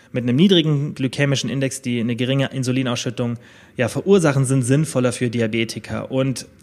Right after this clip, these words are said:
da ist eben, es gibt zwei Probleme. Erstens, wieso sollte das für einen Menschen, der kein Diabetes haben, relevant sein? Das ist schon mal die erste Frage, die man sich stellen sollte. Spielt es überhaupt eine Rolle? Und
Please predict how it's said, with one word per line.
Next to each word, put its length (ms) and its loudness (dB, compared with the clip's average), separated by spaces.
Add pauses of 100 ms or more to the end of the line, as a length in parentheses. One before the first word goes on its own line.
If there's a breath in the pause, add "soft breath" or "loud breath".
(140)
da 260 2
ist 160 -2
eben, 300 -2 (560)
es 160 -4
gibt 160 4
zwei 160 4
Probleme. 440 2
Erstens, 500 -2 (600 soft breath)
wieso 160 4
sollte 320 4
das 380 0
für 260 0
einen 160 -2
Menschen, 320 -2
der 280 0 (180)
kein 200 0
Diabetes 460 0
haben, 200 0
relevant 440 -2
sein? 220 2
Das 100 2
ist 40 -4
schon 100 0
mal 60 0
die 60 -2
erste 220 -4
Frage, 240 -2
die 80 -2
man 140 0
sich 140 -2
stellen 400 2 (280)
sollte. 760 2
Spielt 260 0
es 80 -2
überhaupt 220 2
eine 80 2
Rolle? 300 4
Und 240 -4